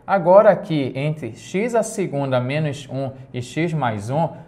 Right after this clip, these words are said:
você precisa primeiro fatorar para depois observar quem é o M M C. Porque o M M C vai ser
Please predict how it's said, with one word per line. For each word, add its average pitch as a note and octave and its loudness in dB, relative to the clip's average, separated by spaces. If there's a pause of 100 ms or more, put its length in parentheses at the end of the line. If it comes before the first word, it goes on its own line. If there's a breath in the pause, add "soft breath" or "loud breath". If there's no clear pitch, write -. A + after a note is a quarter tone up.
você B2 -6
precisa C#3 0
primeiro C#3 -4
fatorar D#3 0
para C3+ 2
depois C#3 -2
observar B2 0
quem D#3 -2
é B2 -2
o A#2+ -6
M C3+ -2
M C3 -4
C. B2 -10
Porque - -12
o D#3 -2
M F#3+ 0
M E3+ 0
C F#3 -4
vai F#3 2
ser F#3 -6